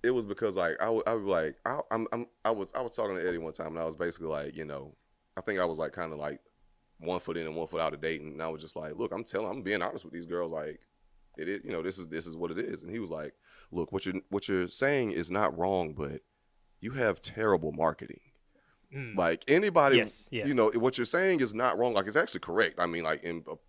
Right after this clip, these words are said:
Speaker 1: salute for you for being honest, but it's, it's terrible marketing. Like, you need to switch some of the <laughs> words up. Like,
Speaker 2: Yeah,
Speaker 1: along
Speaker 2: but,
Speaker 1: those
Speaker 2: but,
Speaker 1: lines.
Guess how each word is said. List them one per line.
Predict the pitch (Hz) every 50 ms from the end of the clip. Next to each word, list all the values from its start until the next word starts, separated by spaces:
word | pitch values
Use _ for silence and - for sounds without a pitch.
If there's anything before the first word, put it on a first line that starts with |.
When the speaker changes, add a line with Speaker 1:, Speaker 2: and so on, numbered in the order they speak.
| _ _ _
Speaker 1:
salute | - - - 113 101 82
for | - 92
you | 104 107
for | 90 95 85
being | 85 90 85 78
honest, | - 107 78 78 - -
but | 76 67 - -
it's, | - - - -
it's | - -
terrible | - - 131 131 113 90 87 80
marketing. | 87 92 87 78 - 78 71
Like, | 71 78 78
you | 95
need | 107 110 -
to |
switch | - - 110 107 -
some | - 98 92
of | 82
the | 82
<laughs> |
words | 73 87 92 104 107 80 - - 101
up. | 101 104 - - _ _ -
Like, | - - - - - - -
Speaker 2:
Yeah, | 180 160 196 202 185 151 110
Speaker 1:
along | 185 90 165 165
Speaker 2:
but, | 180 247
Speaker 1:
those | 147 - 175
Speaker 2:
but, | 226 240 147
Speaker 1:
lines. | 135 - -